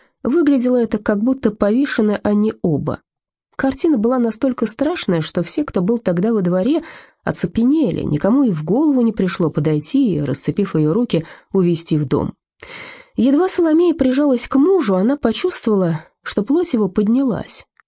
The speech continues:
Плоть Георгия поднялась с такой силой, что Соломее вдруг показалось, что она может больше не держать его за шею, плоть удержит её сама. Зубами она слегка подняла рубаху вверх,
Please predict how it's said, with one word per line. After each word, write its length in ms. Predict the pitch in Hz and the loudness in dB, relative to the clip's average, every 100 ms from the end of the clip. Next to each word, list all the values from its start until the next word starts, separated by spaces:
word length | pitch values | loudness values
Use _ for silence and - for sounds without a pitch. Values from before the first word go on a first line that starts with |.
| - | -2
Плоть 160 | 294 202 | 0 0
Георгия 560 | 180 269 302 156 151 | 0 0 0 0 -2
поднялась 460 | - 160 196 220 185 | 0 0 0 0 -2
с 40 | |
такой 280 | - 180 190 | -4 -2 -2
силой, 340 | 180 359 277 | 0 0 0
что 260 | 156 - 170 | -2 -4 -4
Соломее 440 | 160 - 170 240 339 | -4 -2 0 0 0
вдруг 280 | 214 285 - | 0 -2 -4
показалось, 560 | - 190 277 339 - - - - - | -4 -2 0 -2 -4 -10 -20 -20 -12
что 200 | - 202 | -2 0
она 120 | 311 | 2
может 240 | 294 269 | 2 2
больше 520 | 208 269 269 - 196 185 - | 0 0 -2 -2 -2 -4 0
не 180 | 220 | 0
держать 440 | 196 190 180 294 302 | 2 0 0 -2 0
его 160 | 247 | 0
за 160 | 226 226 | 0 -2
шею, 380 | - 277 160 - - - _ | -2 0 0 -2 -10 -20 _
плоть 380 | - 302 262 - | 0 2 2 0
удержит 420 | 143 147 - 143 | 0 0 0 -2
её 160 | 165 156 | 0 -2
сама. 480 | 139 190 185 139 - _ _ _ _ - | -2 -2 0 -2 -8 _ _ _ _ -6
Зубами 520 | 160 180 180 269 196 | -2 0 0 0 0
она 180 | 151 147 | 0 -2
слегка 380 | - 160 - 160 | -2 -2 -2 -4
подняла 480 | 147 156 160 156 | -2 0 0 0
рубаху 420 | 143 151 151 - 160 | -2 -2 -2 -2 -2
вверх, 380 | 180 285 262 | 0 -2 -4